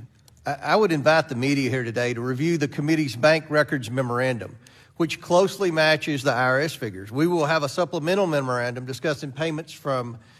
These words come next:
the Ukraine, Russia, a-, and, uh, other sources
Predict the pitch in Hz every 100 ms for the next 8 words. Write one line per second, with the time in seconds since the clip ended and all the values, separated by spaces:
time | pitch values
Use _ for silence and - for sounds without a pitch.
0 | _ 127 120 127 - 180 190 196 190 180
1 | 180 _ 135 160 - 175 160 - 131 135
2 | 135 131 127 123 120 120 117 104 - _
3 | _ - _ - 165 175 147 - 143 123
4 | 127